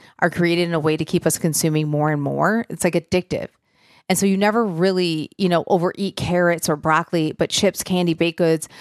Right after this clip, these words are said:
um, those things really light up our brain and give us that dopamine hit. Same with entertainment. Same with shopping. How many people just scroll on I G or the internet looking for things to buy? And maybe you're constantly just looking for vacations or something to go on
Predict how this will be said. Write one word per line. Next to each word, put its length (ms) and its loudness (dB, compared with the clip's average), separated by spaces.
um, 380 0
those 200 2
things 200 0
really 260 0
light 200 0
up 120 -2
our 80 0
brain 400 0
and 260 -4
give 160 0
us 140 2
that 200 -4
dopamine 480 0
hit. 380 -4
Same 280 2
with 120 0
entertainment. 720 0
Same 260 0
with 120 2
shopping. 720 -2
How 140 2
many 160 0
people 200 2
just 200 0
scroll 240 0
on 140 0
I 180 0
G 200 0
or 180 2
the 120 -4
internet 380 0
looking 180 0
for 140 -2
things 240 0
to 80 0
buy? 560 -2
And 380 0
maybe 300 0
you're 160 2
constantly 520 -2
just 200 0
looking 320 0
for 140 0
vacations 640 -2
or 60 0
something 340 -2
to 60 0
go 220 0
on 180 0